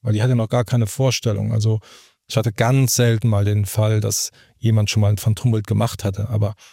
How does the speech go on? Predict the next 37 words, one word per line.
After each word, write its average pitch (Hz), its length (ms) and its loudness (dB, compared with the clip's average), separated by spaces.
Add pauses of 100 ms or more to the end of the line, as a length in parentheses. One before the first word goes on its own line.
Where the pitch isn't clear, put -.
(300)
die 107 60 2
Menschen 104 360 0
sind 107 200 0
völlig 107 320 -2
ratlos, 107 560 -2
wie 104 100 0
das 104 200 0
da 107 160 2
jetzt 104 180 -2
funktionieren 113 640 0
soll. 98 260 2 (720)
Deswegen 117 440 0
ist 107 120 -2
also 113 240 2
auch 104 120 0
das - 180 -4
Erklären 107 440 0
der 110 100 0
Methodik, 131 680 -2 (540)
äh, 113 440 0 (680)
auch 110 320 -2
mit 110 200 -2
der, 107 220 2
mit 104 140 0
der 101 340 0
schrittweisen 110 580 0
Vorgehensweise, 107 1000 2 (200)
äh, 104 300 2 (140)
steht 110 260 0
dann 107 120 4
ganz 107 220 4
am 107 140 2
Anfang, 101 400 2
bevor 101 280 0
es 101 100 0
überhaupt 98 340 0
losgeht. - 460 -8